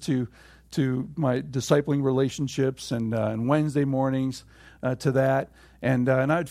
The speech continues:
I would just pray that God would reveal who was I supposed to pour my life into.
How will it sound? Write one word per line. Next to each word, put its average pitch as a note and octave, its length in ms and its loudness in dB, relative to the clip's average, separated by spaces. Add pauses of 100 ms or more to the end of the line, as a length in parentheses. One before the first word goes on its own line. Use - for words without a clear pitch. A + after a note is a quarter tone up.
(140)
I E3 140 2
would F3 100 -2
just D#3 220 -6
pray F3+ 260 0
that D#3+ 140 0
God D#3 280 0
would C#3 300 -2
reveal D3 460 2
who G#3 240 2
was G#3 120 -2
I G3 180 0
supposed E3+ 340 -2
to B2 260 -2
pour G#3 300 4
my G3 160 0
life E3 360 0
into. A#2+ 460 -6